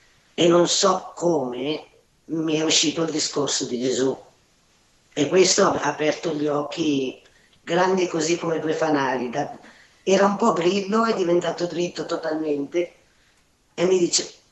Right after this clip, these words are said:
"What, what, what, what are you saying about Jesus?" Mi dice, "Cosa stai dicendo di Gesù?"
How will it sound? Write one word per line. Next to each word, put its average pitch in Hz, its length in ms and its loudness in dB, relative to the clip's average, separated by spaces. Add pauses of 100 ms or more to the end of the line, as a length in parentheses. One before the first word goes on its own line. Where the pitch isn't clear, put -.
(1000)
"What, 220 280 0
what, 208 340 2
what, 202 320 0
what 220 220 4
are 254 80 0
you 233 80 -2
saying 208 420 -2
about 147 300 -8
Jesus?" - 720 -10 (480)
Mi 170 140 -4
dice, 165 180 -2
"Cosa 185 240 2
stai 196 200 2
dicendo 170 480 2
di 131 140 -6
Gesù?" 113 400 -8